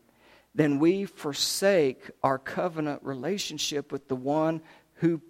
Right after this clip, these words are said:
is the only one that's faithful to you in this life. You leave that and forsake it and turn your back on it. God doesn't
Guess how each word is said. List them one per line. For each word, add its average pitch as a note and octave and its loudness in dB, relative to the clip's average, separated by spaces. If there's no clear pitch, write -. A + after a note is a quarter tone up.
is D3 6
the D3 4
only E3+ 2
one E3+ 4
that's D#3+ -2
faithful E3+ -2
to - -6
you E3 -4
in E3+ -4
this E3+ -6
life. F3 -16
You F3+ 2
leave G#3 6
that F3 8
and D#3+ 2
forsake F#3 2
it E3+ 4
and D3 -2
turn F3+ -2
your E3+ 2
back F3+ 2
on A#2+ 0
it. G#2+ -12
God G3+ 8
doesn't F#3 2